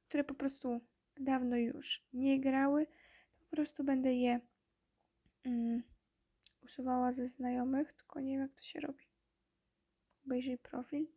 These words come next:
tak. No i zobaczcie, ja po prostu będę usuwać.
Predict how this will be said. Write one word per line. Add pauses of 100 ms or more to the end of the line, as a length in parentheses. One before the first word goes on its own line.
tak. (680)
No
i
zobaczcie,
ja
po
prostu
będę
usuwać.